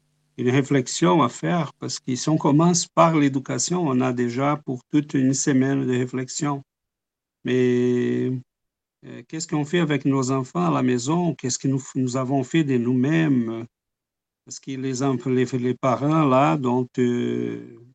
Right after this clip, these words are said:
vous avez soulevé la, la question, ils n'ont pas été éduqués non plus dans les spirituels. Euh, plusieurs sont très démunis à ces sujets. Et nous avons, euh, des parents qui n'ont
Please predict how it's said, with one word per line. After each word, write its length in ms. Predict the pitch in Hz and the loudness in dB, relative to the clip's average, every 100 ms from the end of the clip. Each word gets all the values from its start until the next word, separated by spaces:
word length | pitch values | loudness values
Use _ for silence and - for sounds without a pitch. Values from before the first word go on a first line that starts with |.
| _ | _
vous 320 | 117 107 120 | -20 -20 -18
avez 460 | 123 113 127 131 117 | -16 -12 -12 -12 -16
soulevé 520 | - 131 127 117 127 | -18 -14 -14 -14 -14
la, 180 | 135 120 | -14 -16
la 200 | 113 117 - | -18 -20 -18
question, 500 | 123 - 135 160 190 _ _ _ _ _ _ _ | -18 -16 -14 -14 -14 _ _ _ _ _ _ _
ils 200 | - 127 | -12 -10
n'ont 180 | 127 131 | -6 -6
pas 180 | 127 175 | -2 0
été 260 | 156 - 143 | 2 4 2
éduqués 400 | 135 131 190 196 | 2 -2 0 2
non 180 | 147 | 0
plus 280 | 123 147 190 | 0 -4 -2
dans 140 | 147 131 | 0 2
les 120 | 123 | 0
spirituels. 840 | - 127 127 123 127 151 175 143 | -2 -6 -6 -6 -6 -2 -2 -2
Euh, 460 | 123 117 113 113 113 | -4 -6 -8 -10 -8
plusieurs 520 | - 151 127 135 170 170 | -2 0 2 0 0 -2
sont 200 | - 123 | -6 -8
très 240 | - 165 | -2 0
démunis 600 | 147 139 131 131 175 208 | 4 2 4 2 0 -2
à 60 | 135 | -4
ces 220 | - 131 | -4 -4
sujets. 540 | 123 - 117 120 165 208 _ _ _ _ _ _ _ _ | -4 -8 -12 -12 -14 -16 _ _ _ _ _ _ _ _
Et 100 | 127 | -10
nous 220 | 123 123 123 | -8 -8 -10
avons, 680 | 123 113 139 156 185 180 | -12 -8 -4 -2 0 0
euh, 380 | 139 123 117 117 | 0 0 -2 -4
des 200 | 110 120 | -2 -2
parents 440 | 120 - 127 135 196 | 0 0 0 0 -2
qui 140 | - | 0
n'ont 200 | 123 117 | -2 -2